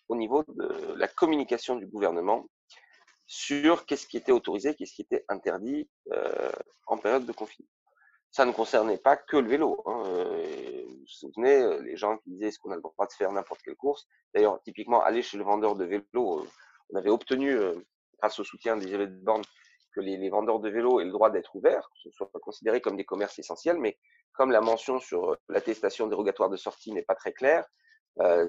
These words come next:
certains avaient peur, et je pense à juste titre d'ailleurs, de recevoir des amendes, même si celles-ci auraient été injustifiées, mais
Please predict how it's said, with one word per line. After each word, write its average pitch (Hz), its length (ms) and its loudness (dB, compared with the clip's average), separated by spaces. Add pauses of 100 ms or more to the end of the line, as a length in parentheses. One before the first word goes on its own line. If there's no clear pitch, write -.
(120)
certains 143 400 2
avaient 101 160 2
peur, 135 420 6
et 92 120 -6
je - 80 -14
pense - 200 -2
à 101 60 2
juste 110 260 -6
titre 139 200 -8
d'ailleurs, 120 320 2 (400)
de 101 180 0
recevoir 107 600 2
des 92 140 -4
amendes, 135 280 2
même 92 180 -6
si - 360 -20
celles-ci - 360 -8
auraient 98 140 -2
été 101 160 -8
injustifiées, 98 560 -8
mais 85 160 -6